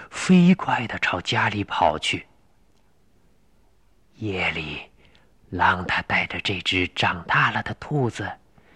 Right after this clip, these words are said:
悄悄地从后门溜了出去，逃跑了。狐狸们发现了，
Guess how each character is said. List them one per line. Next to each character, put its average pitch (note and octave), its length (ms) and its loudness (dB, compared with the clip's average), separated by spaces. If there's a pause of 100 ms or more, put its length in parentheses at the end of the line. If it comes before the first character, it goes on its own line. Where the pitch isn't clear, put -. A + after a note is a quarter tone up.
(280)
悄 C#3+ 360 -2
悄 C#3 300 0
地 B2 120 -2
从 - 240 -2
后 F3 340 2
门 A#2+ 380 0
溜 D3+ 240 4
了 B2 140 0
出 A2 260 0
去， - 320 0 (580)
逃 - 360 2
跑 - 380 -2
了。 F2+ 300 -2 (2250)
狐 A2 360 2
狸 A#2 160 6
们 G2+ 160 0
发 - 280 4
现 A2 340 2
了， - 220 -2